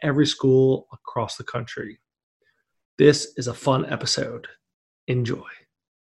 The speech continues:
My guest is Kayla Mulady, a two-time world beatbox champion, an American Vice beatbox champion, a three-time Loop Station champion, and a three-time Beat Rhyme champion.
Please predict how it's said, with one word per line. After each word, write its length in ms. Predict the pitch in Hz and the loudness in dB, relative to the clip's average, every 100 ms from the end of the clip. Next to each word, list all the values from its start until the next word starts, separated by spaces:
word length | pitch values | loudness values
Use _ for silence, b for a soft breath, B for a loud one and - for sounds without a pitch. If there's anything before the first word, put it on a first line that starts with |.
| _ - | _ -2
My 180 | 175 190 | 2 4
guest 400 | 180 185 180 - | 6 4 4 2
is 180 | 151 151 | 2 2
Kayla 400 | 170 175 170 160 | 4 6 8 10
Mulady, 640 | 143 151 156 165 175 - | 8 10 8 8 4 -2
a 80 | 127 - | -10 -8
two-time 760 | - 220 214 - 196 180 175 135 | 0 2 2 0 2 4 4 6
world 440 | 156 170 147 - | 6 8 4 2
beatbox 520 | 160 160 165 160 - | -2 2 0 0 -6
champion, 640 | - 170 160 170 165 165 - | -2 0 0 0 0 -2 -4
an 100 | 127 | -2
American 520 | 139 156 151 131 107 | 2 2 2 -2 0
Vice 320 | 135 160 - | 2 2 0
beatbox 560 | - 160 - 165 156 - | -8 -12 -4 -4 -4 -10
champion, 680 | - 160 156 156 151 156 b b b b - | -6 -4 -2 -2 -2 -6 b b b b -6
a 80 | - | -6
three-time 640 | - 226 226 - 175 151 | -2 0 0 2 2 4
Loop 300 | 147 185 220 | 4 2 0
Station 460 | - 208 214 214 208 | 0 0 0 -2 -4
champion, 640 | - 202 196 208 202 196 - _ _ - | -2 -4 -2 -2 -2 -4 -8 _ _ -12
and 100 | 135 | -10
a 60 | 131 | -10
three-time 880 | - 196 214 - - 180 147 123 - | -10 -8 -8 -8 -6 -4 -4 -6 -6
Beat 240 | 180 208 - | -6 -6 -6
Rhyme 400 | 131 117 110 107 | -4 -4 -6 -10
champion. 640 | - 107 92 101 92 95 | -12 -12 -12 -16 -16 -20